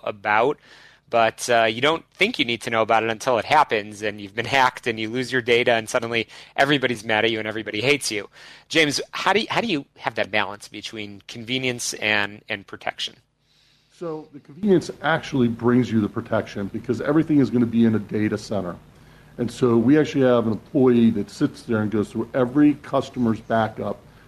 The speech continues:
Speaker 2: to confirm that they went through every night. This is something a small business is not gonna do on their own.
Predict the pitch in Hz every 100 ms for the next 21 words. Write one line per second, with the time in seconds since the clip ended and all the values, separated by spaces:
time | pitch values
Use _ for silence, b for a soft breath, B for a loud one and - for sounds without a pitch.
0 | b 127 117 117 - 135 127 117 117 117
1 | 113 110 110 - 120 107 98 - 123 107
2 | 113 107 98 101 - b b b 151 190
3 | 175 - 147 147 127 113 - 131 127 120
4 | 123 117 117 113 101 113 113 117 120 113
5 | 113 107 101 107 117 123 123 120